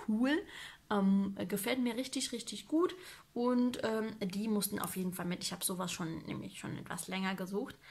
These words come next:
Und ja, ähm, das sind jetzt, äh, Silikonstempel von Paper Poetry. Die, ja, <laughs> also die hier hatte ich,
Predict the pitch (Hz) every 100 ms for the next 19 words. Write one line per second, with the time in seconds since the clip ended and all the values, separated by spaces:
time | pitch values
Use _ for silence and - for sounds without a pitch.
0 | - - - 226 214 214 214 214 214 214
1 | 214 214 - 359 190 180 196 226 226 233
2 | 233 233 269 254 247 - - 226 226 -
3 | - 269 269 240 233 - 220 247 285 262
4 | - 165 - 330 330 - - - - 262
5 | 285 285 302 - - - 214 180 208 -
6 | - - - - - 214 202 220 262 294
7 | 269 240 226 226 220 220